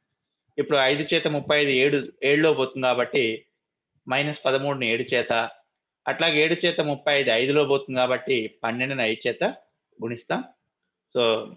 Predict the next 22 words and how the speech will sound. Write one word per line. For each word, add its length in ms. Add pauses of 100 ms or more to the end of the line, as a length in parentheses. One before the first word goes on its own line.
(140)
మైనస్ 380
పదమూడు 340
ఇంటూ 240
ఏడు 200
అంటే 200
తొంభై 480
ఒకటి, 400 (480)
మైనస్ 280
తొంభై 240
ఒకటి, 360 (540)
పన్నెండు 300
ఐదులు 280 (420)
అరవై. 340 (460)
కాబట్టి 240
మైనస్ 320
తొంభై 360
ఒకటి 240
ప్లస్ 300
అరవై 320
బై 220
ముప్పై 380
ఐదు, 520